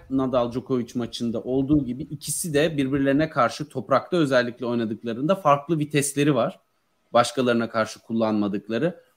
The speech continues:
O seviyedeki fiziksel zorlanma neye sonuç edi-, neye götürecek işi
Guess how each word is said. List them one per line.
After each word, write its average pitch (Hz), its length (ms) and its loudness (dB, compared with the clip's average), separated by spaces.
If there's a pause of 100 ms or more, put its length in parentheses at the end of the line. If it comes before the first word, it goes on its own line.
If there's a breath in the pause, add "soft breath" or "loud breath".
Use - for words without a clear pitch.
(180)
O 220 140 6
seviyedeki 180 720 2
fiziksel 151 640 0
zorlanma 143 880 2 (360)
neye 156 440 4
sonuç 147 640 -2
edi-, 120 280 -6 (1400)
neye 147 340 4
götürecek 123 640 -2
işi 196 400 -2